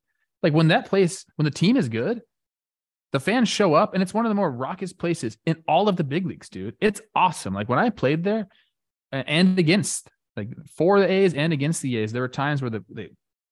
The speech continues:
the crowd was going nuts, and it was, it was awesome, dude. Uh, the people in the bleachers doing their things, and it's, I want everyone to go show up to that game, so go check that out. But I think it's,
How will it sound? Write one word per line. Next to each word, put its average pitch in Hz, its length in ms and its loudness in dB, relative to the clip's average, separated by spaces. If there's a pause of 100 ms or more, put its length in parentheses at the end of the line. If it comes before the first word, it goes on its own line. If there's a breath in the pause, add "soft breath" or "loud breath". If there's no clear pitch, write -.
(280)
the 113 100 -6
crowd 147 400 0
was 127 220 -4 (260)
going 139 240 -2
nuts, 165 240 0
and 165 120 -4
it 202 80 -2
was, 202 200 0 (100)
it 156 80 -8
was 175 120 -6
awesome, 156 360 -6
dude. 98 280 -8 (840)
Uh, 104 340 -2
the 104 120 -6
people 170 240 0
in 147 80 2
the 131 40 0
bleachers 143 480 0
doing 135 200 0
their 127 120 0
things, 120 600 -6
and 110 120 -10
it's, - 320 -10 (760)
I 135 100 0
want 170 180 4
everyone 151 300 2
to 135 40 0
go 123 80 0
show 113 160 -4
up 98 80 -6
to - 80 -8
that 87 80 -8
game, 92 200 -8
so 117 100 -6
go 139 80 2
check - 280 0
that 110 180 2
out. 98 180 -2
But 120 100 -2
I 123 120 2
think 165 200 -2
it's, - 260 -8